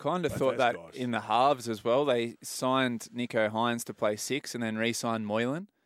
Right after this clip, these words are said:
Speaker 1: And now they've done it with two thirteens. Uh, I mean, it's great depth to add to their squad, but you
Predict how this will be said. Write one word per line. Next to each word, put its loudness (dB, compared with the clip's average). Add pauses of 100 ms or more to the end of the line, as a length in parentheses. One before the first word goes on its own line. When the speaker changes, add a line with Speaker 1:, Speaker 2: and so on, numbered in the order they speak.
(560)
Speaker 1:
And -6
now 4
they've 4
done 2
it -2
with -4 (120)
two -2
thirteens. 2 (120)
Uh, -2
I -2
mean, 0
it's -2
great 4
depth 0
to 0
add 2
to -4
their 0
squad, 0
but 2
you -10